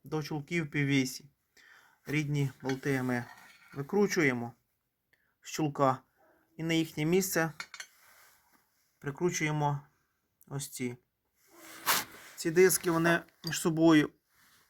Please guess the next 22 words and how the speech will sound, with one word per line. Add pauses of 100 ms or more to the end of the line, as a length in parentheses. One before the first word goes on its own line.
(720)
зварені, (640)
але
не
вплотну, (560)
а
стоять
такі
проставки. (440)
Самі
звичайні
гайки
М
десять (1400)
в
чотирьох
місцях (400)
і
обварені
по
наружі
та (120)
всередині,